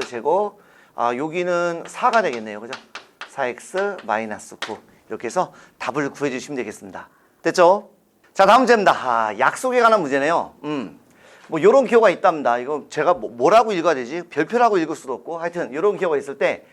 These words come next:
앞에 거의 세 배에다가 뒤에 거는 빼라고 되어 있습니다. 그러니까 여기는 얘가 지금 A 역할이고요. 얘가 B의 역할이 되겠습니다. 그럼 지금 앞에 거에다가 세 배. 그러니까 세 배 하면 이렇게 되겠죠.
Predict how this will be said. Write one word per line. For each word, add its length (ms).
앞에 400
거의 240
세 200
배에다가 640
뒤에 300
거는 320
빼라고 600
되어 180
있습니다. 460
그러니까 520
여기는 320
얘가 240
지금 220
A 220
역할이고요. 720
얘가 260
B의 320
역할이 400
되겠습니다. 800
그럼 140
지금 160
앞에 340
거에다가 400
세 260
배. 220
그러니까 520
세 200
배 100
하면 220
이렇게 440
되겠죠. 760